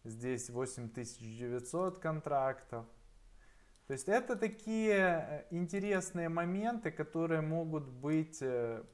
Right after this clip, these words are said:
полезны для выявления крупных игроков, э, которые работают со специальных счетов,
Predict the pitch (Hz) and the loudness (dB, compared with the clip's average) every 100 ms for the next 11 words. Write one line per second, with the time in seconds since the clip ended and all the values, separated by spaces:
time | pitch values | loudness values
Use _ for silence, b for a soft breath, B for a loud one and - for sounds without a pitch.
0 | - 143 139 147 175 190 175 151 120 127 | 2 2 4 4 4 2 -2 -4 -2 0
1 | 143 151 - B B - 113 147 147 139 | 2 0 -4 B B -10 -2 0 0 0
2 | 143 156 170 175 165 160 160 - - - | 0 2 2 2 0 0 -2 -8 -20 -20
3 | - _ _ - - - - _ - 165 | -20 _ _ -20 -20 -20 -20 _ -6 0
4 | 165 160 160 156 156 143 139 143 - 156 | 0 0 -2 -2 -2 0 0 0 0 4
5 | 190 202 165 151 135 127 123 127 - 151 | 4 4 0 2 4 2 0 -4 -2 2
6 | 147 131 127 127 165 165 139 117 - 147 | 4 4 2 0 -2 -2 -2 -4 -6 -6
7 | 143 - 127 - 143 139 139 135 131 - | -6 -10 -10 -2 0 0 -2 -6 -10 -12
8 | - 131 - 117 95 | -10 -10 -2 0 -2